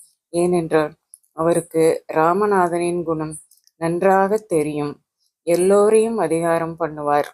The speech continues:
யாரையும் அட்ஜஸ்ட் பண்ண மாட்டார். எல்லோரும் தன்னை அட்ஜஸ்ட் பண்ண வேண்டும் என்று நினைக்கின்ற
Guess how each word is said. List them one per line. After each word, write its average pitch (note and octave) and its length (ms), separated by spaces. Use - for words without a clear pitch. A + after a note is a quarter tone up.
யாரையும் G3+ 500
அட்ஜஸ்ட் F3 400
பண்ண D#3 200
மாட்டார். D3 600
எல்லோரும் G3 600
தன்னை F#3 500
அட்ஜஸ்ட் G#3 400
பண்ண F3+ 220
வேண்டும் E3 580
என்று D#3+ 320
நினைக்கின்ற D#3+ 680